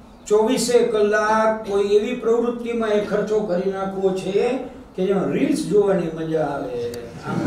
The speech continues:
મને તો એવું લાગે ભાઈ પારસભાઈ કે તમે ભવિષ્યમાં તો અહીંયા stand આવશે બધાને, એટલે આમ તમને અનુભવ હોય. હવે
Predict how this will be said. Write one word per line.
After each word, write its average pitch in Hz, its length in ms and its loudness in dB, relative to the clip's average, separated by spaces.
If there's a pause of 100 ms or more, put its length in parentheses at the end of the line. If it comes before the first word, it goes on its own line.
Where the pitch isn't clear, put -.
(1700)
મને 277 160 0
તો 294 80 0
એવું 311 200 0
લાગે 180 280 -2
ભાઈ - 320 -4
પારસભાઈ 143 560 -8
કે 165 140 -10
તમે 170 260 -6
ભવિષ્યમાં 208 560 -4
તો 202 60 -8
અહીંયા 196 360 -4
stand 202 560 -2
આવશે 165 380 -6
બધાને, 131 380 -6 (440)
એટલે - 140 -4
આમ - 200 0 (1500)
તમને 240 260 0
અનુભવ 240 320 2
હોય. 208 240 4
હવે 190 160 0